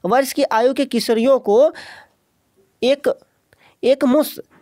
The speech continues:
एक मुश्त जो है बीस हज़ार रुपये सहायता राशि प्रदान की जा रही है और इस पूरी अवधि में कुल चालीस हज़ार रुपये, देख सकते हैं यहाँ पर चालीस हज़ार रुपये की आर्थिक सहायता किशोरियों को मिलेगी।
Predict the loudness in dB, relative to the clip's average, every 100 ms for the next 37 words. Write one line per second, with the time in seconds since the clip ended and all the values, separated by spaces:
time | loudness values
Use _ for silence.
0 | _ -2 0 0 0 -2 0 2 2 0
1 | -2 0 0 2 0 0 -2 -2 -4 -2
2 | -2 0 0 0 -2 -2 0 0 -2 -2
3 | 0 0 0 0 -2 -4 -10 -20 -18 -6
4 | 0 0 0 -4 -10 _ _ _ -2 -2
5 | 0 -2 0 0 0 2 0 2 0 0
6 | 0 -2 -2 -2 0 0 -2 -2 0 0
7 | 0 -2 -2 -2 -2 -4 -2 -2 -2 -4
8 | -4 -2 0 -2 -2 -2 0 0 0 0
9 | -2 -2 -6 -2 -2 -2 -4 -2 -2 -2
10 | -2 -8 -6 -2 0 2 0 0 0 0
11 | 0 -4